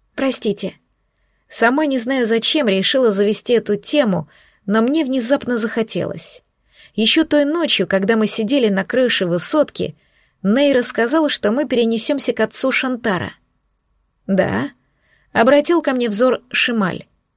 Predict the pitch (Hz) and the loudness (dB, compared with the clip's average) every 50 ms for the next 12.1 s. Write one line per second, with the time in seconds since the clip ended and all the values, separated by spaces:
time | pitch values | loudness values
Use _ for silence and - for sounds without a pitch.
0 | _ _ _ _ _ _ _ _ _ _ _ _ _ _ _ _ _ _ - 220 | _ _ _ _ _ _ _ _ _ _ _ _ _ _ _ _ _ _ -4 -4
1 | 240 220 - - - 311 - 247 - 247 240 226 247 240 240 - 233 202 196 262 | -2 0 0 0 0 0 0 -2 0 -2 0 0 0 -2 -2 -2 -2 0 2 2
2 | 294 247 175 185 180 185 202 220 233 220 - - 214 202 - - 202 214 214 208 | 2 2 2 0 0 2 2 4 2 2 0 -2 -4 -2 -2 -2 0 0 2 2
3 | 208 196 202 277 269 220 - - 151 - _ _ _ _ _ _ _ _ _ - | 2 2 2 0 2 0 0 -2 -4 -10 _ _ _ _ _ _ _ _ _ -2
4 | 202 220 220 226 233 262 269 262 247 226 - - _ _ _ _ _ _ _ _ | 0 2 2 2 2 0 0 0 -2 -2 -4 -8 _ _ _ _ _ _ _ _
5 | _ _ _ _ _ - 226 240 269 254 233 240 233 233 220 226 214 - - 226 | _ _ _ _ _ -4 -2 -2 0 0 0 0 0 0 0 0 0 0 0 -2
6 | 196 185 185 175 170 - - - _ _ _ _ _ _ _ _ _ _ _ _ | 0 -2 -2 -6 -8 -10 -12 -14 _ _ _ _ _ _ _ _ _ _ _ _
7 | _ - 180 190 220 226 233 226 240 247 262 269 262 247 - 269 262 247 233 233 | _ -4 0 2 4 4 4 2 2 2 2 2 2 2 2 2 2 2 2 2
8 | 214 185 220 214 208 202 - 202 254 294 285 208 180 180 - - 185 - - 240 | 2 2 4 2 2 2 0 0 2 2 2 2 0 -2 -2 -4 -6 -6 -4 -4
9 | 226 - 254 247 240 220 233 233 220 - - 175 165 147 - - - _ _ _ | -2 0 2 2 2 0 0 -2 -2 -2 -2 -4 -4 -6 -6 -10 -16 _ _ _
10 | _ _ _ _ _ _ _ _ _ _ _ _ _ _ _ _ _ _ _ _ | _ _ _ _ _ _ _ _ _ _ _ _ _ _ _ _ _ _ _ _
11 | _ _ _ _ _ - 233 226 240 247 240 208 208 202 - - 247 262 277 247 | _ _ _ _ _ -2 0 0 0 0 0 2 0 0 0 -2 -2 -2 -2 -2
12 | - | -4